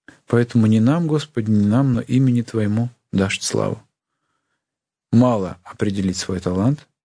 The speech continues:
важно им правильно распорядиться, а именно прославляя Бога.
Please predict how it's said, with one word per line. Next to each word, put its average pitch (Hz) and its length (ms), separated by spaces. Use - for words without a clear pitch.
важно 107 360
им 101 100
правильно 104 460
распорядиться, 95 720
а - 140
именно 117 400
прославляя 95 640
Бога. 85 380